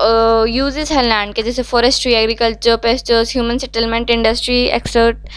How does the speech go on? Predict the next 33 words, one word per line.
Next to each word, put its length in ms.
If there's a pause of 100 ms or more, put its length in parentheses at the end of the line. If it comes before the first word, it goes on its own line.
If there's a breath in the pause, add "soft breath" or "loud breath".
(260 loud breath)
enormous 560
pressure 300
on 180
countries 560
finite 340
land 420
resource, 380
ठीक 120
है, 80
जिससे 240
बहुत 320
सारा 220
प्रेशर 380
आएगा 460
of 40
course। 360 (480 loud breath)
जो 80
per 240
capita 380
forest 480
land 320
है 300
वो 160
कंट्री 360
के 100
सिर्फ 180
ज़ीरो 240
पॉइंट 240
ज़ीरो 200
सिक्स 300
हेक्टर्स 540
है, 240 (960 loud breath)
but 240